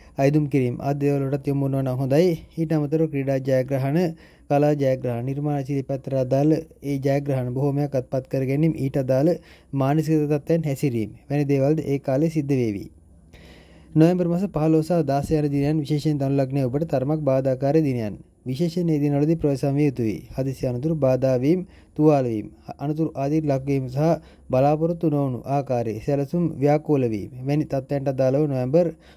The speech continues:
පහළොව සහ දාසය යන දිනවලදී කාරණා සිද්ධ වේවි. හැකිතාක් ඔබගේ සුබ කටයුතු ඒ නොවැම්බර් පහළොව, දාසය දිනයන් පසු කර නැත්නම් මගහැර ඔබ සිද්ධ කරන්න, නැත්නම් අපරාධය ඔබගේ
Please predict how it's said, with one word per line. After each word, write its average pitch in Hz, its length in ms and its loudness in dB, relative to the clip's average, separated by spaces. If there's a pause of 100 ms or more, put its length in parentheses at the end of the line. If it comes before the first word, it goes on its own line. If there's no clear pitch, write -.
(120)
පහළොව 143 380 0
සහ 151 240 -2
දාසය 139 360 0
යන 143 120 -2
දිනවලදී 139 580 -2
කාරණා 147 380 2
සිද්ධ 135 220 0
වේවි. 113 300 0 (720)
හැකිතාක් 156 540 0
ඔබගේ 139 320 0
සුබ 143 200 -2
කටයුතු 117 380 -2 (120)
ඒ 151 240 4
නොවැම්බර් 139 400 -2
පහළොව, 135 360 0
දාසය 127 260 -2
දිනයන් 135 300 0 (140)
පසු 143 240 -2
කර 127 120 2 (120)
නැත්නම් 131 400 -4
මගහැර 139 340 2 (180)
ඔබ 131 100 -10 (200)
සිද්ධ 143 260 -4
කරන්න, 127 260 -2 (540)
නැත්නම් 139 280 0 (100)
අපරාධය 139 520 2
ඔබගේ 135 320 -2